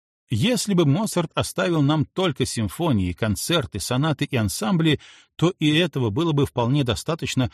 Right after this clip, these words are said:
чтобы признать его величайшим музыкантом своей эпохи и корифеем мировой культуры. Но Моцарт, оперный композитор, не уступал Моцарту-симфонисту.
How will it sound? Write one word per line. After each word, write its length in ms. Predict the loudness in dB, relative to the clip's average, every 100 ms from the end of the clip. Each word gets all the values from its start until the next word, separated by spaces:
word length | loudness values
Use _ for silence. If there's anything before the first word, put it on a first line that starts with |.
| -8 -16
чтобы 260 | 0 0
признать 540 | 2 -2 0 0 0 -4
его 260 | 0 0
величайшим 640 | 2 -2 -4 -4 -4 -2 -2
музыкантом 560 | -2 -2 0 0 -2
своей 280 | 0 0 0
эпохи 540 | -2 -4 -4 0 -2 -2 -8 -4
и 160 | -2
корифеем 680 | 0 2 0 0 0 2 2
мировой 400 | 2 0 0 -2
культуры. 440 | -4 -10 -14 -18 -18 _ _ _ _ _ 4
Но 240 | 6 6
Моцарт, 640 | 2 0 -2 -6 -8 -10 -2
оперный 420 | -2 0 0 2
композитор, 680 | 0 -2 -2 -2 -2 -2 2
не 140 | 4
уступал 480 | 4 0 -4 0 2
Моцарту-симфонисту. 1160 | 0 0 -4 -4 -2 0 0 0 -2 -4 -14